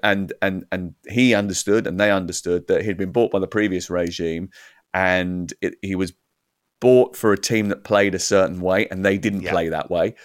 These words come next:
Speaker 1: so they couldn't get him into the game. And that was a disappointment for, for both of them, because it, it didn't work as a result of that. So I think everyone's pleased that he has gone on and been a success elsewhere,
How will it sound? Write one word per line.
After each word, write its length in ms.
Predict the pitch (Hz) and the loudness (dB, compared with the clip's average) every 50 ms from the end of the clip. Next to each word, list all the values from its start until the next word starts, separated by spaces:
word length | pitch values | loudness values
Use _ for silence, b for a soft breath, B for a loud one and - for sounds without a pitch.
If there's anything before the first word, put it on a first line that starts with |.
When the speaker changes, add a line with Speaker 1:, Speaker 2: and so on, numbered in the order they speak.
| B B B | B B B
Speaker 1:
so 140 | - - 107 | -2 0 2
they 120 | 101 101 | 2 2
couldn't 500 | 101 - - 143 131 110 104 104 - - - | 0 0 2 2 2 2 2 -4 -6 -4 -2
get 180 | 110 104 98 | 0 0 0
him 240 | 95 98 98 98 95 | 0 -2 -2 0 0
into 240 | 95 98 95 - - | -2 -4 -4 -6 -6
the 120 | 78 92 | -6 -6
game. 400 | - 92 92 80 73 69 69 67 b b b b b | -4 -2 -2 -2 -2 -6 -8 -12 b b b b b
And 120 | - 98 | -2 0
that 120 | 104 107 - | 0 0 0
was 100 | 101 90 | -2 -6
a 60 | 92 | -6
disappointment 680 | 80 95 92 - 92 - 123 127 120 98 - 120 - | -6 -6 -6 -6 -4 2 2 2 4 2 0 -4 -4
for, 160 | - 98 98 - _ _ _ | -10 -16 -16 -16 _ _ _
for 120 | - 123 | -2 0
both 280 | 113 165 170 165 143 - | 2 4 4 2 2 0
of 60 | 92 69 | -2 -2
them, 140 | 104 104 | 0 0
because 240 | 127 127 127 - 107 | 0 -2 -4 -4 -6
it, 80 | 101 - - | -6 -6 -6
it 160 | - - 101 - | -4 -4 -2 -2
didn't 220 | 110 101 92 73 | -2 -4 -2 0
work 260 | 98 98 92 - - | 2 2 2 0 -4
as 80 | 90 85 | -8 -6
a 60 | 90 | -6
result 360 | 85 87 85 92 87 85 - | -6 -4 -4 -2 -2 -4 -4
of 80 | - - - | -6 -10 -8
that. 200 | 78 73 73 B B B B B B B | -8 -8 -8 B B B B B B B
So 220 | - - 95 - | -4 -2 0 0
I 60 | - | 0
think 180 | - 120 - - | -2 -2 -2 0
everyone's 400 | 117 123 120 107 98 95 92 - | 0 2 2 2 2 0 -2 -6
pleased 260 | - - 98 90 87 | -4 -4 -2 -2 -2
that 80 | - - | -6 -8
he 120 | 90 92 | -6 -4
has 160 | 92 90 85 - | -4 -4 -6 -4
gone 200 | - 92 90 90 | -4 -4 -4 -2
on 220 | 85 85 82 82 - _ _ _ _ | -4 -4 -6 -8 -14 _ _ _ _
and 120 | - 87 85 | -16 -8 -4
been 80 | 98 92 | -2 -2
a 80 | 92 | -2
success 460 | 85 - - - - - 80 82 - | -2 -4 -8 -6 -4 -2 -2 -2 -2
elsewhere, 640 | 85 78 78 - - 127 131 107 92 92 104 131 135 | -4 -4 -4 -2 0 2 2 4 4 4 2 2 0